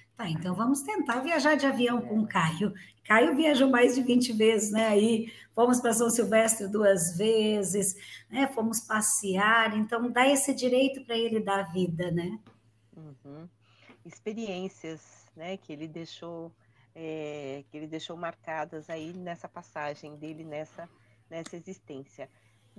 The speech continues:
Speaker 2: Você falou, é, de espiritualidade. Eu acredito que a espiritualidade é a base da nossa existência, né? Isso pra mim é uma coisa muito forte.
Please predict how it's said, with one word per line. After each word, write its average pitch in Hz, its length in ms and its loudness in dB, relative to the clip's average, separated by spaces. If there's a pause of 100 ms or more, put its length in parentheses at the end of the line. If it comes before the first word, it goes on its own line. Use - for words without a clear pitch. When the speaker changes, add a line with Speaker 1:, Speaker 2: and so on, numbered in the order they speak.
(180)
Speaker 2:
Você 254 420 -12
falou, 196 840 -10
é, 160 920 -12 (240)
de 175 140 -14
espiritualidade. 196 1160 -12 (760)
Eu 214 420 -8 (160)
acredito 156 1000 -16 (640)
que 185 200 -12
a 180 80 -8
espiritualidade 170 920 -14
é 165 40 -12
a 165 80 -12
base 170 580 -12 (220)
da 185 100 -12
nossa 165 300 -16
existência, 160 680 -20 (680)
né? 151 240 -16
Isso - 300 -20
pra 165 140 -14
mim 165 300 -16
é 170 40 -16
uma 170 180 -14
coisa 165 540 -16
muito 208 480 -14
forte. - 640 -14